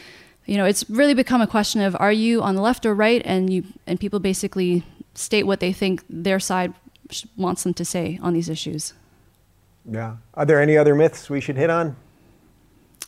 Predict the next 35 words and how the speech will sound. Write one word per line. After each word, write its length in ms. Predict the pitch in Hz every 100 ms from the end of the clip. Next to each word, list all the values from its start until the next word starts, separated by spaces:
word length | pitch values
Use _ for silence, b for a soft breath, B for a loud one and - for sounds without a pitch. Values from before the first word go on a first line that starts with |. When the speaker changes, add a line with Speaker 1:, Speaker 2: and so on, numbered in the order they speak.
| _
Speaker 1:
Um, 1040 | 214 240 240 240 247 254 254 254 254 247 247
in 180 | - 220
the 60 | 214
book, 220 | 240 277
oh, 120 | 240
so 160 | 214 233
the 120 | 214
last 220 | 233 247
few 180 | 262 240
are 260 | 208 196 190
sex 240 | - 214
differences 480 | 220 220 214 220 208
in 120 | 196
sex 260 | 185 190 -
and 100 | 185
dating, 300 | 196 208 226
because 240 | 208 185
there's 160 | 190 185
so 140 | 190
much 200 | 190 185
misinformation. 840 | 185 - 185 202 220 277 - 269 269
Young 220 | 226 220
people 260 | 220 214 202
are 140 | 202
totally 340 | - 208 202
confused 540 | 202 208 - 208 202 196
and 100 | 190
have 140 | 190
no 240 | 180 180 185
idea 340 | 185 185 185
how 100 | 185
to 80 | 180
go 160 | 180
<laughs> 80 | 180
about 240 | - 196